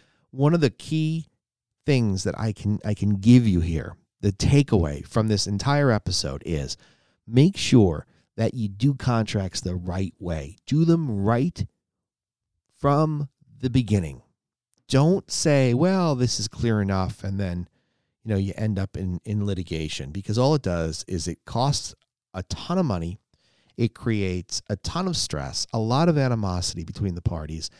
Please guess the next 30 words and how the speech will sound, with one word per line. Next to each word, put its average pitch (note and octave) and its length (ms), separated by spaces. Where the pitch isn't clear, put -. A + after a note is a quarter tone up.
It G2+ 160
wastes G#2 320
a F2+ 60
lot G#2+ 240
of B2+ 60
your B2 140
time. D#2 520
So G2 440
do F3 180
it F#3 100
right. G#2 380
Follow C3+ 260
the C#3+ 100
steps A#2 320
that - 80
we G2 80
talked G2+ 300
about G2 140
earlier B2 320
in G2 100
the, G2 180
in G#2 120
the F#2+ 140
episode, F2 600
and G#2+ 140
hopefully E2+ 800
you G#2 180
can G2+ 180
avoid G2 640
what G2+ 340